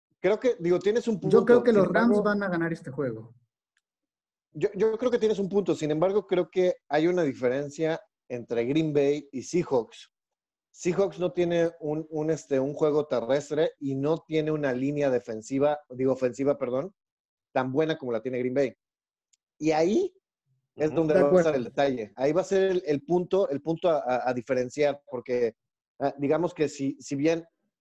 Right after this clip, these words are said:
Speaker 1: eh, los Seahawks con Conner no tenían nada,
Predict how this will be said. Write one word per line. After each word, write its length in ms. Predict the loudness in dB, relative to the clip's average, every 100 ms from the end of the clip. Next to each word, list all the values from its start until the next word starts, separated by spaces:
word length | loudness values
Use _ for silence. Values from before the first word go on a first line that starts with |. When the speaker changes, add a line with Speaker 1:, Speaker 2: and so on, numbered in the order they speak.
| _ _
Speaker 1:
eh, 300 | 0 2 0
los 220 | -2 -4 -2
Seahawks 500 | 0 0 -2 -12 -12
con 220 | -12 -12
Conner 360 | -2 0 0 -2
no 100 | -4
tenían 300 | -2 -2 -2
nada, 400 | 0 0 -2 -6